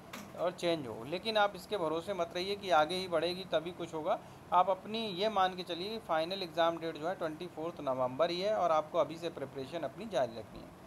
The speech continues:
इसके पहले जो paper थे उसमें फ़ोर्टी परसेंट के कट ऑफ थे, तो उसमें थोड़ा easy था। इसमें फ़ोर्टी फ़ाइव परसेंट का कट ऑफ है, थोड़ा थोड़ा करके ये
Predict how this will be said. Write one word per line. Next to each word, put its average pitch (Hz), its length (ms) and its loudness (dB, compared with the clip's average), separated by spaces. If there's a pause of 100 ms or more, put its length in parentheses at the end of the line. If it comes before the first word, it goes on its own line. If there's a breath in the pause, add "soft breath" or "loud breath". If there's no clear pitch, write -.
(480 loud breath)
इसके 190 240 0
पहले 214 300 6
जो 214 100 0
paper 202 320 0
थे 202 80 -6
उसमें 202 200 -4
फ़ोर्टी 185 320 0
परसेंट 190 340 -4
के 190 100 -4
कट 160 200 2
ऑफ 170 220 6
थे, 202 100 2
तो 202 140 -4
उसमें 180 320 -4
थोड़ा 170 200 4
easy 160 300 0
था। 180 220 0 (460 loud breath)
इसमें 190 180 2
फ़ोर्टी 208 360 -2
फ़ाइव 220 340 6
परसेंट 202 300 2
का 202 80 2
कट 175 200 0
ऑफ 170 180 6
है, 208 60 -4
थोड़ा 175 220 0
थोड़ा 180 220 2
करके 180 420 -2
ये 208 240 -2